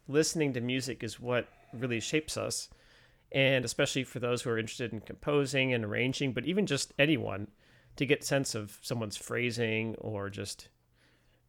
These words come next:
all the musical aspects, um, listening is great. And the thing is, it's not, y-, you can either be as passive or as active as you want it to be. You'll still gain something from it.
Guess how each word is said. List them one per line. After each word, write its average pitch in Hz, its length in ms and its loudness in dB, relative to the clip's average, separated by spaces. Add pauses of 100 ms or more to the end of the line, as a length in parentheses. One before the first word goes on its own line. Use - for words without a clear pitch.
(200)
all 127 240 8
the 113 60 -4
musical 117 480 -2
aspects, 117 680 -2 (140)
um, 107 560 0 (1160)
listening 151 320 2
is 143 100 2
great. 180 300 6
And 170 180 10
the 143 40 -2
thing 208 200 4
is, 156 220 6
it's 151 160 0
not, 156 280 6 (260)
y-, 170 180 -2
you 180 140 0
can 185 120 0
either 185 160 2
be 165 180 4
as 139 120 4
passive 156 500 2
or 117 120 2
as 110 100 -2
active 120 380 0
as 117 120 -4
you 117 80 -8
want 117 200 -2
it - 80 -14
to - 100 -16 (100)
be. 113 440 0 (640)
You'll 135 120 -2
still 160 200 2
gain 131 240 6
something 120 280 2
from 156 260 4
it. 113 140 -4